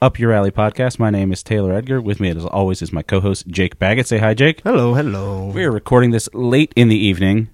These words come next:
Speaker 2: Mm-hmm.
Speaker 1: It is ten thirty Eastern Daylight Time.
Speaker 2: Yeah.
Speaker 1: Or Standard Time. Again, I refuse to learn which one we're in.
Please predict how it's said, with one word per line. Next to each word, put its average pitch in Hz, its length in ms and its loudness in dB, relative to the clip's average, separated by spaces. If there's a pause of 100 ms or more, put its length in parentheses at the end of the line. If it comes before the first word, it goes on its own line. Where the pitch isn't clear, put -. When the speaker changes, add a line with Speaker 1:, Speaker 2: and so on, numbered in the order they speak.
(180)
Speaker 2:
Mm-hmm. 101 480 -12
Speaker 1:
It 90 140 -6
is 87 400 -4 (120)
ten 117 220 -2
thirty 95 500 -2 (680)
Eastern 104 320 -4
Daylight 80 340 -2
Time. 85 440 -4
Speaker 2:
Yeah. 104 360 -10
Speaker 1:
Or 90 100 -2
Standard 82 340 -4
Time. 92 220 -4
Again, 101 340 -2
I 85 60 -4
refuse 85 360 -4
to 90 80 -8
learn 92 200 0
which 95 140 -4
one 104 140 0
we're 101 140 2
in. 95 200 0